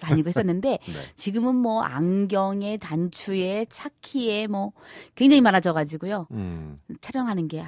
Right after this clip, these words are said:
Speaker 1: 아주 편해졌어요.
Speaker 2: 네.
Speaker 1: 근데, 근데 그 대신에 예전에는 그렇게 좀 이상한 거 가-, 들고 다녀도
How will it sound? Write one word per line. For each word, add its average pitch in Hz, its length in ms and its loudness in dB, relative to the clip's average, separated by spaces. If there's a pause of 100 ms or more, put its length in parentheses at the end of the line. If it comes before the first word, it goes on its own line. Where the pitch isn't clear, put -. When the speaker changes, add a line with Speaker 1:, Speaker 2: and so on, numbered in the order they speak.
(140)
Speaker 1:
아주 147 220 -12
편해졌어요. 190 600 -4
Speaker 2:
네. 104 80 -6 (300)
Speaker 1:
근데, 240 100 -2
근데 277 220 4
그 240 140 -4
대신에 254 440 0 (380)
예전에는 262 600 4
그렇게 240 280 0
좀 208 400 -10
이상한 240 460 2
거 190 100 0
가-, 165 160 -14
들고 208 220 -2
다녀도 190 580 2